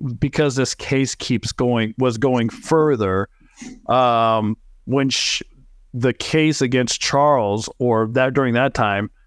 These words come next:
she was Lori, uh, Vallow. So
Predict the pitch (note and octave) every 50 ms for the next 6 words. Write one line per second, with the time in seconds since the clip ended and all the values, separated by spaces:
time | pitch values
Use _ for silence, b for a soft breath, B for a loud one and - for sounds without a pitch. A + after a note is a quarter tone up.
0 | _ _ _ _ - - - D#3 C#3 B2+ B2+ C3 C3+ C#3+ C#3 C3 A2+ A#2 A2+ A#2+
1 | A#2 A2+ A2+ A2 G#2+ G#2 G#2 G#2 - - _ _ _ _ _ _ - A#2 A2 G#2+
2 | G2 G#2+ A#2 A2+ A2+ A2 F#2+ E2+ D2 C2 - - _ _ _ _ _ _ _ _
3 | _ - - E3+ D#3 D3+ D3 D3